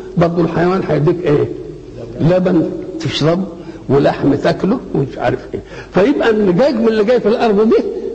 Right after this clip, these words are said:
جاي إيه؟ إسعاف للناس، إسعاف للناس في إيه؟ في حياتهم. فنجم السماء إسعاف للقيم، للماديات،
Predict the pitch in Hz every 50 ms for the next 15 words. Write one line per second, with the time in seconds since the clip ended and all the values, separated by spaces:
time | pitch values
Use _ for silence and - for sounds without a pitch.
0 | - 165 220 240 320 - 165 165 180 170 - 185 196 180 - - - - 269 320
1 | 269 160 - 185 170 160 151 151 147 - - - - - - - - - - -
2 | - - - - - - - - - - - - 135 - - 165 190 247 302 233
3 | - 220 185 180 175 180 170 160 170 202 226 220 190 190 160 165 170 180 175 185
4 | 202 196 196 196 - - - - - - - - - - 170 185 170 - 160 160
5 | 160 147 139 127 - 123 120 117 - - 175 202 233 226 190 175 190 196 196 -
6 | - - 202 - 175 196 196 180 - 196 190 196 190 - - 190 180 180 202 190
7 | - 208 196 175 185 170 139 - - 208 214 220 214 214 - - - 160 160 165
8 | 170 170 160 151 160 160 175 226 -